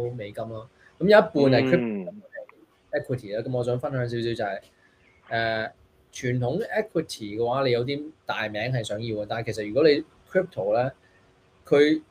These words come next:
Speaker 1: 有啲 investor 呢，有個 list 嘅，有個行內有個 list 係邊啲係 grade A、grade B、grade C。
Speaker 2: 哇哦。
Speaker 1: 嗰啲係全新嘅一啲V C嚟，即係喺 crypto 界入邊出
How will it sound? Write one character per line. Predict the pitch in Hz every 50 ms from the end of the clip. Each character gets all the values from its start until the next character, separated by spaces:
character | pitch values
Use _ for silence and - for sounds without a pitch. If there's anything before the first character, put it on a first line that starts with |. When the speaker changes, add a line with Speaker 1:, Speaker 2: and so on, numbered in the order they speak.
| - - -
Speaker 1:
有 | 135 139 160
啲 | 208 190 143
investor | 139 170 170 - - 110 101 104
呢， | 117 127
有 | 123 120
個 | 120 127 127
list | 135 143 131 - - -
嘅， | 120 107 107
有 | 113 117 113
個 | 120 120
行 | 120 117 92 101 101
內 | 101 107
有 | 113 113
個 | 120 120
list | 123 135 135 127 - -
係 | 113 107 107 - _
邊 | 151 147 156 151
啲 | 147 156 143
係 | 131 110 104 110 123 - _ _ _
grade | 151 139 135 139 151
A、 | 131 127 135 131 127
grade | - 131 127 131 131 131
B、 | - 127 127 123
grade | 123 123 120 123 120
C。 | - - 123 110 110 110 _ -
Speaker 2:
哇 | 104 104 104 107 107 104 95 95
哦。 | 98 - - -
Speaker 1:
嗰 | 370 381 370 381 359 320 160
啲 | 160 180 165
係 | 147 135
全 | - - - 113 104 101 107 113
新 | - - 147 143 147 147
嘅 | 139 127 120 120 127
一 |
啲 | 123 135 131 131 131 131 131 135 139 139 139 135 127
V | 123 123
C | - - 131 120
嚟， | - 117
即 | 123 -
係 | 185 147
喺 | 147 147 165 165
crypto | - - 208 202 - 123 104 101
界 | - 127 120 120 113
入 | -
邊 | - 113 110 113
出 | - -